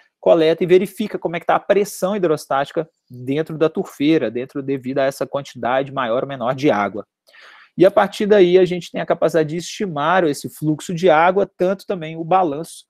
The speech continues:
subsuperficial de água. Notem que, ah, aproximadamente serão ser realizados, é, vai ser uma, uma amostragem de um metro, a cada cinco centímetros vai ser coletada uma amostra, então são vinte amostras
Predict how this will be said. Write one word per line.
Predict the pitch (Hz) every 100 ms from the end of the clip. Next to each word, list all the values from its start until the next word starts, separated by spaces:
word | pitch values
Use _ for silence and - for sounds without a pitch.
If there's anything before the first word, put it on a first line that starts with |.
| _ _
subsuperficial | - 156 147 - 165 156 - - 127 120 120 -
de |
água. | 104 90 - _ _ _ _ _ _ -
Notem | 131 147 160 160
que, | - 170 156 123 _ _ _ _ -
ah, | 127 127 123
aproximadamente | 117 - 156 170 160 156 160 - _ _ 139 147
serão | - 139 139
ser | - 147 131 -
realizados, | 135 135 120 131 131 117 107 - - _ _ _ _
é, | 113 110 104 92 _ _ _ _ - - 135 _ -
vai | 156
ser | 180
uma, | 185 180 -
uma | 165
amostragem | 160 156 156 143 139
de | 156
um | 220
metro, | 208 156 185 - _ _ _ _
a | 143
cada | 165 165
cinco | - 233 226
centímetros | 226 180 - 180 185 180 175 165
vai | 160
ser | 160
coletada | - 143 139 120
uma | 135 180
amostra, | 139 156 - 156
então | 147
são | - 139
vinte | 127 185 214 -
amostras | 123 123 127 - 123 -